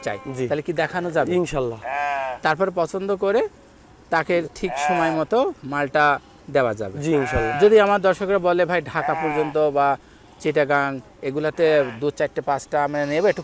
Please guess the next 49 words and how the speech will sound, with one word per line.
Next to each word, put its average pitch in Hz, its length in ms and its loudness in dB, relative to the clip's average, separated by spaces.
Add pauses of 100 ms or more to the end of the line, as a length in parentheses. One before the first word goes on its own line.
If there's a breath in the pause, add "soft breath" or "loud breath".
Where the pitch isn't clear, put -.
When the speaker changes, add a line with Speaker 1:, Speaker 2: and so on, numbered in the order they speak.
Speaker 1:
পৌঁছাই 139 320 -6
দিতে 117 180 -12
হবে", 117 140 -6
সেক্ষেত্রে 170 320 -2
Speaker 2:
হ্যাঁ, 185 180 2
Speaker 1:
দেওয়া 175 180 4
যাবে? 151 40 0
Speaker 2:
ইনশাল্লাহ, 135 280 0 (200)
জি। 113 100 -8 (280)
Speaker 1:
দেওয়া 104 180 -8
যাবে। 104 220 -16 (440)
আচ্ছা, - 340 -18 (140)
যাক, 117 160 -8
ভালো 104 260 -10
লাগলো। 110 260 -12 (180)
তো 143 60 -10
ঠিক 160 240 2
আছে, 160 240 -2
অনেক 147 260 -4
ধন্যবাদ 139 420 0
আপনাকে 131 420 -4 (260)
আমার 120 200 -4
দর্শকদেরকে 120 560 -6
একটু - 160 -14
সহযোগিতা 113 520 -8
করার 110 280 -8
জন্য। 123 240 -10 (520 loud breath)
আহ, 127 100 -4
মাঝে 156 260 2
মাঝে 170 260 0
এসে 160 180 -6
একটু 156 300 -6
বিরক্ত 135 380 -8
করবো 120 220 -6
Speaker 2:
না, 113 100 -6
Speaker 1:
আপনাকে। 277 340 -2
Speaker 2:
সমস্যা 147 360 -2
নেই, 120 80 -10
Speaker 1:
আমার 131 160 -4
Speaker 2:
ইনশাল্লাহ। 131 240 -2
Speaker 1:
দর্শকদের 143 280 -2
জন্য 147 260 -2
এই 143 120 0
উপকারটুকু 123 520 -6
আপনাকে 113 280 -12
Speaker 2:
হ্যাঁ, 139 120 -2
Speaker 1:
করতে 202 140 -4
হবে। 151 80 -2
Speaker 2:
ইনশাল্লাহ। 120 500 -6